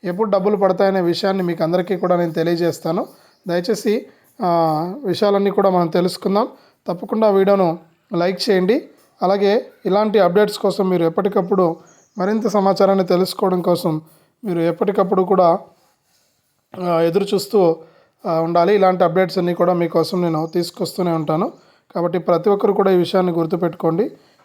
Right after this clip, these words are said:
ఇక దీంతో పాటుగా మనకు, ఆ, రైతు భరోసాకు సంబంధించినటువంటి మిగిలినటువంటి నిధులు ఎప్పుడు పడతాయనే విషయాన్ని అయితే తెలియజేస్తాను. ఇక ఇప్పటి వరకు కూడా మూడు ఎకరాలకు డబ్బులు జమ చేయాలని మన డిప్యూటీ సీఎం బట్టి విక్రమార్క గారు,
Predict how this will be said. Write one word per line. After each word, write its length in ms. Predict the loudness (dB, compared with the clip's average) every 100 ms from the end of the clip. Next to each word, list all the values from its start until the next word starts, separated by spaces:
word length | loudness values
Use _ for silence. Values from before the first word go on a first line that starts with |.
| -10
ఇక 140 | -6
దీంతో 340 | -2 -2 0 2
పాటుగా 360 | 2 2 2
మనకు, 500 | 2 0 0 0 0 -4 _ _ _ -6
ఆ, 480 | -2 0 -2 -4 -8 -14 _ _ _ _ _ _ _ _ _ _
రైతు 240 | -4 -4 0
భరోసాకు 360 | 0 2 0
సంబంధించినటువంటి 760 | 0 0 0 0 -2 -2 0 0
మిగిలినటువంటి 580 | 0 0 0 0 0 0
నిధులు 420 | 0 0 0 -2 -6 _ _ -10
ఎప్పుడు 240 | -6 -4
పడతాయనే 420 | -2 0 2 2 2
విషయాన్ని 400 | -2 -2 -2 -2
అయితే 160 | -4
తెలియజేస్తాను. 800 | -4 -2 -2 -2 -4 -4 -4 -4 -8 -20 -18 -12
ఇక 100 | -6
ఇప్పటి 220 | -2 2
వరకు 300 | 2 2 2
కూడా 260 | 2 4 4
మూడు 220 | 4 2
ఎకరాలకు 380 | 2 2 2 2
డబ్బులు 260 | 0 0 0
జమ 180 | 0
చేయాలని 420 | -2 -2 0 0 -2
మన 200 | -2 -2
డిప్యూటీ 400 | -2 -2 0 -2
సీఎం 320 | 0 -2 -2 -10 _ _ _ -8
బట్టి 220 | -6 -2
విక్రమార్క 540 | -2 0 2 2 2 2
గారు, 480 | 4 4 2 0